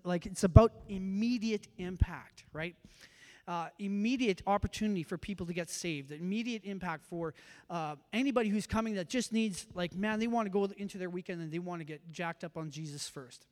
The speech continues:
right? That's kind of the idea, and we wanna meet in different areas of Winnipeg, not specifically in a church building. Uh, so that our first one's actually gonna be in a Walmart parking lot, believe it or not.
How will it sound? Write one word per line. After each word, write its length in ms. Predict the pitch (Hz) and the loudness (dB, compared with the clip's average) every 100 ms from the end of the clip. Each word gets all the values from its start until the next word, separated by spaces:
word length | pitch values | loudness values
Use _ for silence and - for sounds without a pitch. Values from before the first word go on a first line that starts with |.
| _ - - - 160 | _ -20 -20 -16 -10
right? 100 | 156 | -4
That's 220 | 185 - | -4 -2
kind 200 | 208 202 | -2 0
of 40 | |
the 120 | 196 | 2
idea, 420 | 185 196 165 196 180 | 4 4 2 2 2
and 80 | |
we 100 | 170 | 2
wanna 200 | 180 196 | 2 2
meet 220 | 196 233 185 | 2 0 -2
in 60 | |
different 360 | 156 226 254 240 | -2 0 2 4
areas 300 | 226 226 208 | 6 4 2
of 80 | 185 | 0
Winnipeg, 400 | 202 - 202 185 | 4 6 6 2
not 180 | 202 | -2
specifically 720 | - - 196 226 202 208 220 185 | -2 -6 -2 -2 -2 -4 -6 -4
in 100 | 175 | -4
a 80 | |
church 360 | 147 - 254 - | -6 -4 -4 0
building. 380 | 233 226 233 220 - - - - - 185 | 2 2 -2 -6 -14 -20 -20 -20 -12 -6
Uh, 140 | 180 | -4
so 140 | - | -2
that 100 | 202 | 0
our 100 | 180 | 0
first 380 | - 285 320 - | 2 6 6 6
one's 200 | 269 220 | 4 8
actually 280 | 226 214 190 | 6 6 2
gonna 160 | 220 214 | 4 4
be 80 | |
in 80 | 202 | 4
a 20 | |
Walmart 580 | 180 170 208 226 220 220 | 2 4 6 6 4 6
parking 420 | - 220 214 185 | 6 6 2 -2
lot, 220 | 170 151 - | -2 -2 -4
believe 220 | 160 151 | -6 -4
it 80 | 151 | -6
or 80 | |
not. 220 | 147 131 | -6 -8